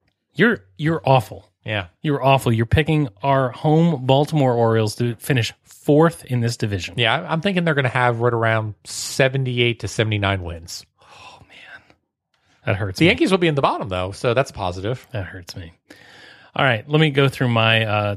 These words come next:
Speaker 1: top five for the East here. <laughs> My top five for the, for the
Speaker 2: Yeah.
Speaker 1: A L East.
Speaker 2: Top
Speaker 1: I'm,
Speaker 2: five.
Speaker 1: <laughs> I'm going with, uh, Tampa Bay Rays taking the division,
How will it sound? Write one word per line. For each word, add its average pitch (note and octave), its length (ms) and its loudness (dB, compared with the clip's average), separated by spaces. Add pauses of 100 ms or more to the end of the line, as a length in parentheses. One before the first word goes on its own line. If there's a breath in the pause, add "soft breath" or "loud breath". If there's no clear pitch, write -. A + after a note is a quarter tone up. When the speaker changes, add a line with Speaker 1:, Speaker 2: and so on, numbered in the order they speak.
(100)
Speaker 1:
top G#2+ 280 -2
five G#2 340 -6
for - 140 -10
the G2+ 100 -14 (120)
East G#2 240 -10
here. G#2+ 100 -12
<laughs> F#2+ 40 -14
My - 80 -12
top - 280 -6
five F2+ 320 -4
for - 140 0
the, A#2+ 240 0
for C3+ 160 -2
the B2 80 2
Speaker 2:
Yeah. A#2+ 220 0
Speaker 1:
A - 20 0
L A#2 140 0
East. A2+ 200 -6 (380 loud breath)
Speaker 2:
Top - 120 0
Speaker 1:
I'm, E3+ 80 4
Speaker 2:
five. C3 560 2
Speaker 1:
<laughs> - 160 -2
I'm G#3 180 4
going F#3+ 340 4
with, E3 180 0
uh, C3+ 220 4
Tampa G3+ 320 -4
Bay G#3+ 120 2
Rays E3+ 360 0
taking C#3+ 200 -2
the D#3 60 -4
division, C3+ 460 -4